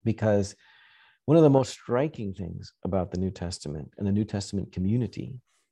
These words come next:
is that when they were trying to think about who Jesus is, what he means, why he matters,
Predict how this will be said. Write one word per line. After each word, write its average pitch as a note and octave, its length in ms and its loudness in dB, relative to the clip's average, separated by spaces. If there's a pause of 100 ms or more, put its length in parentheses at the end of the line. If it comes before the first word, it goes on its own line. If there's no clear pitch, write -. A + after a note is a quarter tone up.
(680)
is A#2+ 200 -4
that C#3 160 0
when C3+ 160 0
they D#3 120 0
were F#3 120 0
trying C#3 240 -6
to G#2+ 80 -8
think A#2 260 -6
about F#2+ 380 -6
who G#2+ 180 -2
Jesus F#2 580 -6
is, E2 520 -8
what A2 160 -4
he G2+ 120 -6
means, D#2+ 640 -6
why F#2 260 0
he F#2 200 -2
matters, D2+ 800 -6